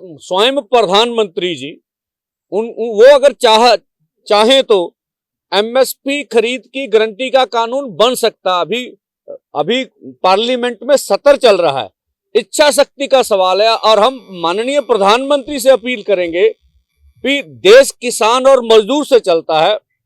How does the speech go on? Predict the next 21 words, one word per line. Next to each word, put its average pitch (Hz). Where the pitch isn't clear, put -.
अस्सी 262
करोड़ 262
से 277
ऊपर 240
आबादी 226
किसानों 233
की 196
है 202
जो -
साठ 254
परसेंट 262
बनती 196
है, 139
और, 277
और 170
अगर 233
वो 277
इ-, 214
इनिशिएटिव 240
लेंगे 247
तो 277